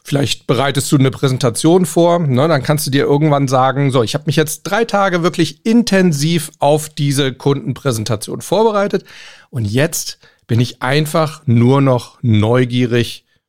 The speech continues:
was es bringen wird, wie sie laufen wird, wie meine Kunden reagieren werden." Ja, aber jetzt könnte man natürlich noch fragen, was ist denn, wenn ich nicht gut vorbereitet bin, wenn ich eben nicht alles getan habe, was ich hätte tun können?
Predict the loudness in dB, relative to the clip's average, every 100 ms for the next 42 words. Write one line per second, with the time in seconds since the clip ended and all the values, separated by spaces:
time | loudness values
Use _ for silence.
0 | _ -6 -4 -2 0 0 0 -4 -4 -2
1 | 0 0 0 0 -2 -6 -2 0 2 2
2 | 0 0 -2 0 0 0 0 -2 -4 -8
3 | -12 -14 -18 _ _ _ _ _ _ _
4 | _ _ -16 -16 -8 -2 0 2 0 0
5 | 2 2 4 4 2 2 0 0 0 2
6 | 2 0 -2 -4 -4 -4 -2 -2 2 2
7 | 2 2 4 2 0 0 0 -2 -4 -4
8 | -4 -2 -4 -4 -2 0 2 2 2 0
9 | 2 2 4 4 2 -2 -4 -2 -2 -2
10 | -4 -4 -2 0 0 0 0 0 0 2
11 | 0 -2 -2 -4 -2 -4 -4 -6 0 2
12 | 4 2 0 -2 0 -2